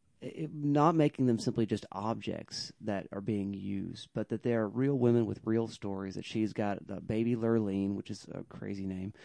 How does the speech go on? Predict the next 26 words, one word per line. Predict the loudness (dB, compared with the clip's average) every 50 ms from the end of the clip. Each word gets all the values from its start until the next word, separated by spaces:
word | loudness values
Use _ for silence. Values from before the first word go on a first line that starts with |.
| -20 -20 -20 -20 _ -6
um, | -4 -2 -2 0 0 0 -2 -4 -6 -12 -18 _ _ _ -8
somewhere | -4 -2 0 0 0 0
back | 0 0 -2 -2 -2 -2
home, | 0 2 2 2 2 2 0 -4 -10 -12 -12 -8 -4
wherever | -4 -2 -2 -2 -4 -6 -8
it's | -10 -12 -20 _ _
Bucksnort, | -8 -8 -8 -8 -10 -8 -8 -8 -8 -6 -8
Arkansas, | -8 -8 -6 -8 -8 -6 -4 -4
wherever | -4 -4 -4 -6 -6 -8
she's | -8 -10 -12 -12
from. | -10 -10 -8 -8 -6 -6 -8 -8 -10 -20 -20 -20 -20 -20 _ _
And, | -6 -2 -2 0 0 0 0 0 0 0
uh, | 0 -2 -2 -4
that, | -4 -2 0 0 2 2 0 -4 -2 -2
that's, | 0 0 0 -2 -4 -6 -6 -6 -8 -10 -14 -18 -18 -18 -18 -20 -20 -16 -12
Bucksnort | -12 -12 -12 -10 -10 -8 -8 -8 -8
is | -10
not | -10 -12 -10
a | -10
real | -10 -10
place | -8 -8 -10 -10 -8
in | -10 -10
Arkansas, | -10 -10 -12 -12 -12 -12
I | -12
don't | -12 -16 -12 -10
think. | -10 -10 -10 -12